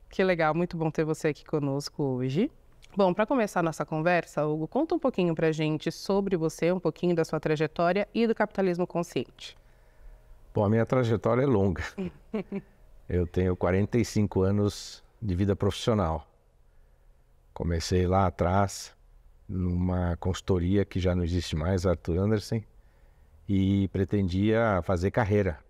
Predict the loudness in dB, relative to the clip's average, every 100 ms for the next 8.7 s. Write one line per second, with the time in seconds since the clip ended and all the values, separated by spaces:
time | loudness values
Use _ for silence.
0 | _ -12 -8 -2 0 2 0 -2 -4 -10
1 | _ _ _ _ -6 -2 0 -2 0 0
2 | 0 -6 _ _ -6 -4 -4 -8 _ _
3 | _ -20 _ -20 -20 -20 -6 2 2 2
4 | 0 2 0 0 -2 -2 0 0 0 -4
5 | -16 -20 -20 -20 -20 -20 -20 -20 _ _
6 | -4 0 0 2 2 4 4 2 0 -4
7 | -4 0 2 2 2 2 2 2 2 0
8 | 0 -2 -2 0 0 0 -2